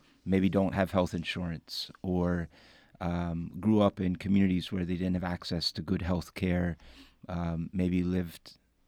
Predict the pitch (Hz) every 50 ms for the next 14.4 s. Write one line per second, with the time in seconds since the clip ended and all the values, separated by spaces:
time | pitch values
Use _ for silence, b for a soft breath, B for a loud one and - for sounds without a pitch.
0 | - - - 92 87 90 87 87 90 87 82 - - - 95 90 87 85 - _
1 | - 92 87 80 - - 117 - - 110 101 98 - - 98 87 - 95 95 90
2 | 87 90 90 90 87 - - 101 98 95 98 98 92 - 123 113 - - - -
3 | 104 107 101 - - - 90 90 92 82 - - - - 85 85 - - - -
4 | 85 80 - - - - B B B B B B B B B B B - 95 98
5 | 92 - - 117 110 101 104 101 92 - 120 123 120 110 - _ - B B B
6 | B B B B - 107 101 104 101 101 92 - _ _ _ b b b b b
7 | b - - 95 101 104 107 117 107 - 120 117 107 110 110 110 87 98 104 98
8 | 92 85 87 95 95 95 95 95 90 85 95 98 98 90 - _ _ _ - -
9 | 82 85 82 80 - _ - - 92 78 - 101 90 95 95 90 - - 87 78
10 | 101 110 - - - 90 90 92 90 - - 107 107 - - - 104 - - 113
11 | 107 - - - 107 107 110 98 92 101 101 85 90 92 90 - - 98 82 -
12 | - 87 85 - - - 98 95 98 98 95 90 - - - 87 87 82 90 85
13 | 76 - 87 95 95 92 - - 92 87 87 87 85 - - 85 85 - - 90
14 | 80 85 85 82 80 85 87